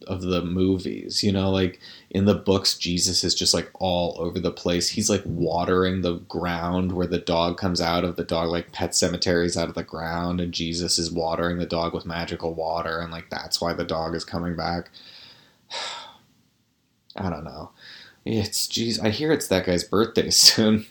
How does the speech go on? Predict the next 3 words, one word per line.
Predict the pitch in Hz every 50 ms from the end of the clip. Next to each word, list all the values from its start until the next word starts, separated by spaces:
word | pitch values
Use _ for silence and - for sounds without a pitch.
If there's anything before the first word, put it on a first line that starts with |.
| _ _ _ - - - -
Old | - 98 92 - -
Jesus. | - 101 104 110 - - 80 82 98 - - - - - _ _ _ _ _ _ _ _ _ _ _ _ _ _ _ _ _ _ _ - - - - - - - _ -
Um, | - 85 90 87 87 87 87 87 85 85 85 85 90